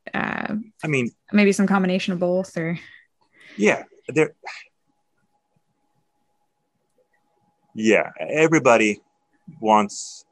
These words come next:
Speaker 2: the best possible outcome, right? You gotta start from, from, from assuming good intent, but,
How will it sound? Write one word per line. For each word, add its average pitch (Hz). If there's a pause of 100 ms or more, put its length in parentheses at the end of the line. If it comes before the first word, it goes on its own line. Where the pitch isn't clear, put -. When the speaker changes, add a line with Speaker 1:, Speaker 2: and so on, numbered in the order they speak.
(220)
Speaker 2:
the 107
best 101
possible 101
outcome, 82
right? 98
You 104
gotta 107
start -
from, 95
from, 90
from 90
assuming 92
good 87
intent, 82 (140)
but, 87